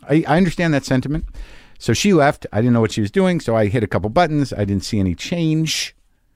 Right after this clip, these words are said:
in the remote, but I didn't know how to ro-, I didn't know how to work that remote anyways. I didn't know what the hell the system was. And then I took a breath.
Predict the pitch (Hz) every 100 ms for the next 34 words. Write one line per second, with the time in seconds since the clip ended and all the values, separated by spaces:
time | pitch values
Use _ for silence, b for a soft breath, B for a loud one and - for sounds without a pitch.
0 | _ _ _ - 127 120 127 135 123 107
1 | 113 120 120 107 117 113 - 160 214 208
2 | 190 180 180 180 175 165 160 190 110 85
3 | 92 101 117 117 117 107 104 - 139 85
4 | 80 64 - _ _ _ _ _ - -
5 | - _ _ - b b b b b b
6 | b b b - 95 95 - 104 85 90
7 | 170 208 -